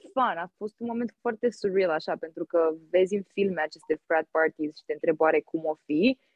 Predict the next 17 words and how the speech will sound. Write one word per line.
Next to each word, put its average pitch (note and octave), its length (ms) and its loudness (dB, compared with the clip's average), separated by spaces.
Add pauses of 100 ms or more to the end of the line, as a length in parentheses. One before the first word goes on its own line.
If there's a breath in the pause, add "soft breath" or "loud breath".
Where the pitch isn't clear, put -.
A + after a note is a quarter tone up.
(100)
și C4 300 4
e C4+ 160 8
fix A#3+ 220 -4
ca B3 180 2
în B3+ 180 -2
filme, D#3 380 -2
adică F#3+ 540 0
foarte A3 240 0
mulți G#3 300 -2
oameni A#3 440 2
care F#3 240 2
transpiră, F#3 640 -2
în A#3+ 80 -2
special D#3+ 440 -2
vara, A3 560 4
într-o F3+ 680 -2
cameră E3+ 640 -2